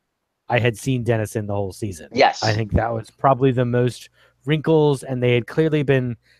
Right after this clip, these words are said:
Speaker 1: keeping these in their bag of tricks for the last twelve weeks. I mean, obviously Joe Webb wasn't on the team the first five or six weeks, um, but, uh, whatever it was. But, um, so that,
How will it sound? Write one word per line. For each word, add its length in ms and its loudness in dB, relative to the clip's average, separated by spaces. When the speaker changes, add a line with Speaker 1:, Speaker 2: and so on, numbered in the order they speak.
Speaker 1:
keeping 400 0
these 260 0
in 80 0
their 140 4
bag 260 4
of 80 0
tricks 400 0
for 140 -8
the 80 -2
last 360 0
twelve 360 2
weeks. 260 -4
I 60 2
mean, 100 0
obviously 340 0
Joe 200 0
Webb 280 0
wasn't 260 0
on 100 -2
the 80 -2
team 360 -2
the 80 0
first 480 -2
five 260 -2
or 80 -6
six 240 -6
weeks, 400 -2
um, 520 2
but, 380 2
uh, 460 2
whatever 340 -4
it 60 -2
was. 180 0
But, 220 -2
um, 320 4
so 160 -4
that, 240 2